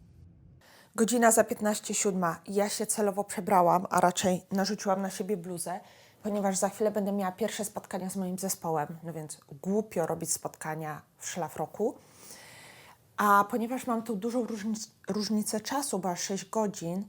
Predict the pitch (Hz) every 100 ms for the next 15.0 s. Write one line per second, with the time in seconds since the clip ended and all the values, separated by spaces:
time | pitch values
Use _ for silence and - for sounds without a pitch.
0 | - - _ - - 196 190 185 185 185
1 | - - _ _ 180 190 202 202 208 180
2 | 190 185 - 185 170 170 175 165 175 170
3 | - _ _ 185 156 147 - 160 - -
4 | 196 175 - 180 160 165 165 - 170 165
5 | 160 156 151 - _ - - 160 156 -
6 | 180 170 175 185 185 - - - - 170
7 | - 170 160 - 160 160 - - - -
8 | - 190 170 - 170 160 151 - 175 -
9 | - - - - _ 196 185 175 175 180
10 | 180 - 180 185 175 170 170 - 170 170
11 | 165 170 175 180 175 180 175 - - _
12 | _ - - - - - 220 220 202 196
13 | - 190 190 196 196 190 190 - 185 175
14 | 170 196 190 190 185 - 185 180 175 175